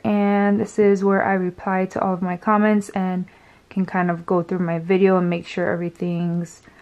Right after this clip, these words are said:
Um, working well. So yeah, uh, the Y T Studio is really good for content creators, and you can just see, like, analytics and everything on here. So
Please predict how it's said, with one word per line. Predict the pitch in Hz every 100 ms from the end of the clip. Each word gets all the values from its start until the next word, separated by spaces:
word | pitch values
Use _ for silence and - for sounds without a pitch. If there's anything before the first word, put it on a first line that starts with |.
| - _ _
Um, | - - 214 214
working | 196 196 196 214 208
well. | 208 202 208 208 214
So | - - 180 175
yeah, | 175 175 - - - -
uh, | 185 175
the | 180
Y | 180 190
T | 202 - 214
Studio | - 208 196 196 196
is | - 185 180
really | 190 208
good | 208 190 190
for | - 190 180 - - - - -
content | 190 190 196 208
creators, | - 202 220 240 233 226 226 226 226 -
and | 196 190 190
you | 196
can | 202 202
just | 196 -
see, | 202 190
like, | 180 180
analytics | - 185 175 180 180 190 - -
and | 190
everything | 180 185 185 180
on | 180
here. | 165 180 175 180
So | - 190 180 196